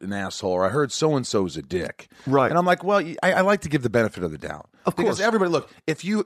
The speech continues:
Speaker 1: you have a bad day, maybe someone's sister just died,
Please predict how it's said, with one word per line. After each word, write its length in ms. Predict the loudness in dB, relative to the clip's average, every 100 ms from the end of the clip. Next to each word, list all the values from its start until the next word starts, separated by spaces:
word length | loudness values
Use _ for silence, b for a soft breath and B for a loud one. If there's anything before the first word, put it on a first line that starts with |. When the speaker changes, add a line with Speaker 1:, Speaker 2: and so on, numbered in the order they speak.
| -6
Speaker 1:
you 320 | -16 -10 -4
have 80 | -2
a 40 | -2
bad 240 | -4 -6
day, 240 | -8 -12 -6 -2
maybe 160 | 0
someone's 320 | 2 2 2
sister 360 | 0 0 -2 -8
just 240 | -10 -8
died, 360 | -4 -4 -6